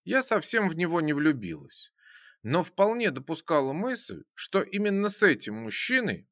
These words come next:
у меня может получиться что-нибудь серьёзное. Сашка крутилась со мной на кухне, помогая с ужином. Дочь больше мешала, чем делала что-то путное,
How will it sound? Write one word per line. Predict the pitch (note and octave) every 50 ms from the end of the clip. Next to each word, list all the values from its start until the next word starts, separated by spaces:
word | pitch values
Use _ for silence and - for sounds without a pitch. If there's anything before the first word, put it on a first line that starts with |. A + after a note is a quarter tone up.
| _ _
у | _ C3+
меня | C#3+ D3 E3 G3 A#3 A3+
может | F3 C#3+ F#3 G3+ F3+ F3 - _
получиться | - C3 B2 A#2+ A2+ - - A#3 A3 - - - E3+
что-нибудь | - - - C3 C3+ C3+ C3 B2 B2 -
серьёзное. | - - A#2 A2 G#2 F2+ D#2+ D2+ - - - - - _ _ _ _ _ _ _ _ _ _ _ _ _ _ _ _
Сашка | - - - B3+ E3+ - - - F#3
крутилась | - - D3 C#3 - A3+ A#3+ G#3+ F#3 -
со | - C#3+ C#3
мной | D#3+ F3+ F3
на | E3 E3 D#3
кухне, | - - C3 G#2 - - - F#2+
помогая | F#2+ A2+ A2 A2+ A#2 A#2+ D3 E3 D#3+ C#3+
с | - -
ужином. | A#2+ G#2+ F#2 D#2+ D#2 D#2 D2+ D2 - B2+ - _ _ _ _ _ _ _ _ _
Дочь | - B2 E3 B3 C4 G#3+ - - - -
больше | C#3 D3+ G#3+ A3 F#3+ - - G3
мешала, | G3+ G#3 F#3+ - - E3 B2 G#2 F2+ D#2 D#2
чем | - - - A2 A#2
делала | C3 G3 A#3 A#3 G#3+ G3 F3+ D#3 C#3+
что-то | - - - E3 D#3 - D#3
путное, | D3+ - - A2+ F#2 - - - D#2 D#2 D2 -